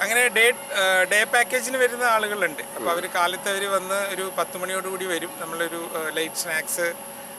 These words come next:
Speaker 1: ആ, കൂൾ ഡ്രിങ്ക്സോ അല്ലെങ്കിൽ കോഫി, ടീ കൊടുക്കും. അത് കഴിഞ്ഞാൽ പിന്നെ നമ്മൾ ഇവിടുന്ന് ഒരു പോട്ടറി നിർമ്മാണ യൂണിറ്റ് ഉണ്ട് നമ്മൾക്ക് പാമ്പാടിയിൽ, അത് അവിടെ കുറച്ചൊരു എക്സ്പീരിയൻസിന് വേണ്ടി കൊണ്ടുപോകും.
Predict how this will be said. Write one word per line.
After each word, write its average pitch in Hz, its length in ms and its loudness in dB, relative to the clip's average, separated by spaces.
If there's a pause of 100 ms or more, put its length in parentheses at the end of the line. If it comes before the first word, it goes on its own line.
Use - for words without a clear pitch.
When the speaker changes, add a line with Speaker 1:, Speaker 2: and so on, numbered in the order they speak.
(300)
Speaker 1:
ആ, 156 140 -2 (120)
കൂൾ 156 140 -6
ഡ്രിങ്ക്സോ 156 340 -2
അല്ലെങ്കിൽ 156 300 -6
കോഫി, 151 260 -4
ടീ 151 160 -10
കൊടുക്കും. 143 480 -10
അത് 151 160 -4
കഴിഞ്ഞാൽ 160 380 -2 (640)
പിന്നെ 160 160 -6
നമ്മൾ 156 200 -2
ഇവിടുന്ന് 160 340 -2
ഒരു 165 320 -2
പോട്ടറി 170 320 0
നിർമ്മാണ 185 400 0
യൂണിറ്റ് 170 340 -4
ഉണ്ട് 147 120 -8
നമ്മൾക്ക് 123 500 -8
പാമ്പാടിയിൽ, 131 420 -4 (220)
അത് 156 280 -2
അവിടെ 156 260 0
കുറച്ചൊരു 160 400 -6
എക്സ്പീരിയൻസിന് 156 600 -8
വേണ്ടി 156 180 -6
കൊണ്ടുപോകും. - 680 -12